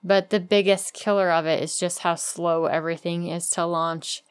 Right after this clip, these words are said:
And while I don't say I'm on my phone all the time, when I need something on it, I do need to get with it. I do need this app to just open. I do need to be able to access the information, make that phone call, whatever,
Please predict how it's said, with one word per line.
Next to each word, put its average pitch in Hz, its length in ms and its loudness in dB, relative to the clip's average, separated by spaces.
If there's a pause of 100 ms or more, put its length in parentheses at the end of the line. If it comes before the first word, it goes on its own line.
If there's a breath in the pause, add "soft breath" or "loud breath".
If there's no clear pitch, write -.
And 202 520 0
while 208 600 6
I 196 360 0
don't 208 440 2
say 202 280 4
I'm 190 200 2
on 180 300 -2
my 175 160 -2
phone 170 260 -4
all 165 140 -2
the 165 100 -6
time, 226 460 0
when 208 160 2
I 190 80 2
need 202 400 0
something 190 400 -2
on 170 220 0
it, 165 160 -2
I 180 160 2
do 185 180 0
need 170 220 -2
to 175 100 -2
get 175 240 0
with 147 220 -2
it. 143 160 0
I 156 100 -4
do 175 180 -4
need 165 240 -6
this 170 220 -6
app 151 200 -2
to 170 100 -10
just 165 280 -8
open. 151 380 -4
I 151 80 -8
do 160 240 -8
need 165 220 -8
to - 100 -16
be 175 140 -6
able 165 180 -6
to 165 260 -6 (440 loud breath)
access 196 380 -4
the 196 120 -4
information, 175 880 -2
make 180 240 0
that - 260 -2
phone 175 260 -2
call, 170 360 2
whatever, 170 960 0